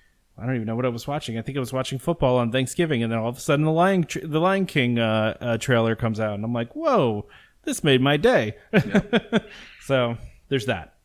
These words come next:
Speaker 1: But we don't
Speaker 2: Yeah.
Speaker 1: usually talk movies here. We talk parks, right? So
Speaker 2: Yeah, yeah, uh, yeah. Uh, well, w-, we try to blend the two. So
Speaker 1: That's true.
Speaker 2: <laughs>
Speaker 1: I,
Speaker 2: Yeah.
Speaker 1: it looks great. <laughs>
Speaker 2: Yeah.
Speaker 1: But <laughs> anyway,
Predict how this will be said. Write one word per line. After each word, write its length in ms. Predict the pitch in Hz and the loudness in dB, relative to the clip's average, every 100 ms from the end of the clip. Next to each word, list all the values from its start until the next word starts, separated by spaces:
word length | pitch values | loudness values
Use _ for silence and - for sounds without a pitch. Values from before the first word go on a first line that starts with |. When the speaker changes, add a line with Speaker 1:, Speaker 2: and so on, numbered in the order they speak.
| 151 | -4
Speaker 1:
But 140 | 160 | 0
we 140 | 156 208 | 2 4
don't 140 | 185 | 2
Speaker 2:
Yeah. 40 | 147 | 0
Speaker 1:
usually 240 | 127 120 | -2 -4
talk 240 | 120 110 | -4 -6
movies 300 | 110 107 107 | -4 -6 -6
here. 120 | 127 127 | -6 -4
We 80 | |
talk 240 | 143 156 - | -2 -4 0
parks, 380 | 208 143 - 143 | 0 0 -2 -2
right? 300 | 151 185 - - - - _ _ _ - - - _ _ | 0 0 -6 -20 -20 -20 _ _ _ -20 -20 -20 _ _
So 200 | - 156 | -8 -2
Speaker 2:
Yeah, 180 | 147 277 | 2 4
yeah, 300 | 247 185 175 - - | 4 2 0 -6 -4
uh, 220 | 139 123 | -2 -2
yeah. 280 | 151 147 139 131 | -2 -2 -2 -4
Uh, 200 | 127 - | -6 -6
well, 280 | 123 120 110 - _ _ _ _ - _ _ _ _ _ - | 0 2 2 -4 _ _ _ _ -20 _ _ _ _ _ -12
w-, 220 | 139 135 | -6 -4
we 120 | 165 156 | -2 0
try 180 | 185 | 4
to 100 | 175 | 4
blend 300 | 123 117 95 | 2 0 0
the 40 | 95 | -2
two. 340 | - 90 92 - - | -6 -8 -12 -16 -8
So 220 | - 92 | -6 -4
Speaker 1:
That's 140 | - | -6
true. 160 | - - - - | -6 -2 -2 -2
Speaker 2:
<laughs> 160 | 156 | 0
Speaker 1:
I, 120 | 175 | 2
Speaker 2:
Yeah. 180 | - - | 2 2
Speaker 1:
it 20 | 208 | 4
looks 160 | 175 - | 4 2
great. 260 | 110 85 - - _ _ - | -2 -4 -12 -20 _ _ -6
<laughs> 100 | - 269 311 - 294 - 220 - - | 2 2 4 2 0 -2 -6 -12 -10
Speaker 2:
Yeah. 220 | 95 82 - - | -10 -10 -12 -2
Speaker 1:
But 180 | 143 - - 151 | -2 -2 -6 0
<laughs> 280 | 190 - | 2 4
anyway, 720 | 180 180 147 - 170 135 175 | 4 6 4 2 0 0 0